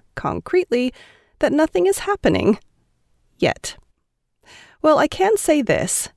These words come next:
As of now, there are no plans and there's nothing in the works," Picardo told comic book dot com.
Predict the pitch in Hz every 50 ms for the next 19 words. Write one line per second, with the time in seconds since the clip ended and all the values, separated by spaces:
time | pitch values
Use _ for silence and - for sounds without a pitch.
0 | _ - - 294 311 370 370 320 277 214 185 196 208 220 214 202 202 208 208 220
1 | 247 320 320 - - - 143 143 156 175 190 208 196 190 185 185 - - 180 175
2 | 196 - 247 240 220 202 226 247 240 240 269 277 - - - - - - - -
3 | _ _ - - - - 170 147 143 147 165 214 247 - - 175 156 143 123 -
4 | - 170 147 151 156 - - 143 135 - - 143 131 - - - - 151 156 190
5 | 277